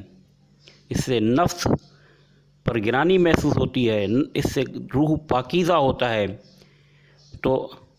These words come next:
कुरान पाक में अल्लाह पाक ने फरमाया कि "ए ईमान वालो,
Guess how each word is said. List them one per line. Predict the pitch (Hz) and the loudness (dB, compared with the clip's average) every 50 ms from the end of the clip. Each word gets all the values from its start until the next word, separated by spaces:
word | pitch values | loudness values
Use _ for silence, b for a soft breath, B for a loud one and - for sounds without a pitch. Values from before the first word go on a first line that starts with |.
| _ _ _ - | _ _ _ -2
कुरान | 131 131 135 139 135 | 0 0 2 0 2
पाक | - 135 135 135 127 | 2 2 2 2 2
में | 131 131 123 | 0 0 2
अल्लाह | 120 127 131 135 135 135 113 | 2 2 2 2 0 0 0
पाक | - 123 123 120 117 | 0 0 0 0 0
ने | 123 123 | -2 -2
फरमाया | 113 - 117 117 120 123 127 139 156 165 165 175 170 - - _ b b b b b b b b b b b _ _ _ - | -2 -2 -2 0 2 2 2 2 2 0 -2 -4 -6 -8 -14 _ b b b b b b b b b b b _ _ _ -8
कि | - - 107 | -4 -4 -2
"ए | - - - 127 135 135 131 | -2 0 2 2 2 4 2
ईमान | 127 123 120 123 120 120 117 117 | 2 2 2 2 2 2 0 2
वालो, | 113 113 113 120 127 143 160 156 147 139 - - - | 2 2 2 2 4 4 4 4 2 0 -2 -4 -6